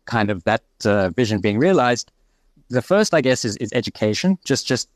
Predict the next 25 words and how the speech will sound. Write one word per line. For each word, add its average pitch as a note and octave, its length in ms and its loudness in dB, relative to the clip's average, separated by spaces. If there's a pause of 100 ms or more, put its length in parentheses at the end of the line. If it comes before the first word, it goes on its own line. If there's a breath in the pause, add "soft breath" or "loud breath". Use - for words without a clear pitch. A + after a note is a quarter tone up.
(160)
getting C3 480 2 (320)
decision B2+ 380 2
makers G#2+ 600 0 (260)
comfortable A2+ 500 0
and, G#2 140 2
and G#2 160 0
up A#2 160 0
to A2+ 60 -4
speed A2+ 380 0
with, G#2 260 -2
with G#2+ 180 -2
the, G2+ 220 0 (400)
with C3 80 0
the - 80 -4
crypto C#3+ 220 -2
ecosystem D#3+ 560 0
and, A2+ 100 2
and G#2+ 120 0
how C3 180 2
it A#2 100 -2
works, B2 320 0
and A2+ 160 -4
getting A#2 200 -2
them A#2 100 -4
feeling A#2 260 -2